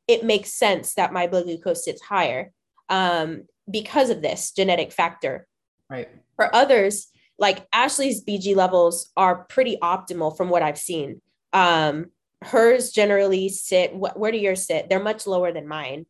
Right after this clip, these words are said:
Speaker 1: day
Speaker 2: I
Speaker 1: to
Speaker 2: mean,
Speaker 1: day.
Speaker 2: when I was, like, normal,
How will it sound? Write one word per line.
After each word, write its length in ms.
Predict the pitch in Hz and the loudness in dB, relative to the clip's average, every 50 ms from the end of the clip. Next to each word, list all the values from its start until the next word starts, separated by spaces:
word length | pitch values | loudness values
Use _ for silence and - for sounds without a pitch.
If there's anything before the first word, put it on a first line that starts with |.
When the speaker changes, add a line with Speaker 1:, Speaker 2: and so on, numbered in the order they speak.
| _ | _
Speaker 1:
day 100 | - 165 | 2 4
Speaker 2:
I 20 | - | 4
Speaker 1:
to 60 | 220 | 4
Speaker 2:
mean, 80 | 214 214 | 4 2
Speaker 1:
day. 160 | 139 131 - _ _ - 139 _ _ _ _ | 0 0 -2 _ _ -20 -20 _ _ _ _
Speaker 2:
when 200 | - 170 180 180 | -4 -4 -2 0
I 140 | 185 185 196 | 0 -2 0
was, 220 | 208 226 220 214 | -2 -2 -2 -2
like, 380 | 208 190 165 156 - - _ - | -2 -4 -4 -4 -6 -10 _ -6
normal, 800 | 165 165 156 156 156 151 160 175 180 185 185 185 190 190 185 | -4 -4 -2 -2 -2 -2 -2 -4 -4 -6 -6 -6 -6 -8 -10